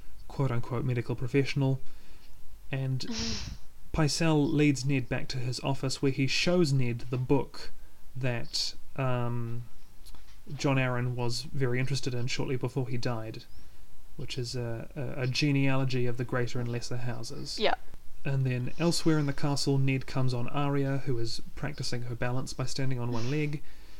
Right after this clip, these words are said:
Speaker 1: and they have a bit of a chat about Bran's future, 'cause of course Arya now knows that Bran is awake, and about Arya's own future. And they, there's this, this moment where, uh,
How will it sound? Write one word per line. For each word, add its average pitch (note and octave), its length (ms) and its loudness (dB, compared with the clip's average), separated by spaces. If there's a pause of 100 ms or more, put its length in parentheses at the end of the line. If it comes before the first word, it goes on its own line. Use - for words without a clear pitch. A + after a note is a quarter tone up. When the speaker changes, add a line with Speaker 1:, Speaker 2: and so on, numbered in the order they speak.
(440)
Speaker 1:
and C3 100 0
they C3+ 60 2
have F#3 200 2
a F3+ 40 0
bit D#3+ 140 2
of C3+ 100 -2
a B2 40 -2
chat - 380 0
about B2 600 0
Bran's C#3+ 520 2
future, A#2+ 540 -4
'cause - 140 -2
of A#2 100 -2
course - 400 2
Arya B2 300 -2
now A#2 180 -4
knows A#2+ 280 -2
that - 120 -2
Bran A#2+ 180 -2
is A#2+ 100 -4
awake, B2+ 420 -2 (560)
and C3 180 0
about A#2 320 -2
Arya's C#3 420 0
own A2+ 160 -2
future. - 600 -6
And B2+ 180 -2
they, B2+ 160 -2
there's C#3+ 280 -2
this, D#3+ 220 -2
this - 260 -2
moment F#3 360 0
where, C3+ 340 0 (680)
uh, B2 260 -4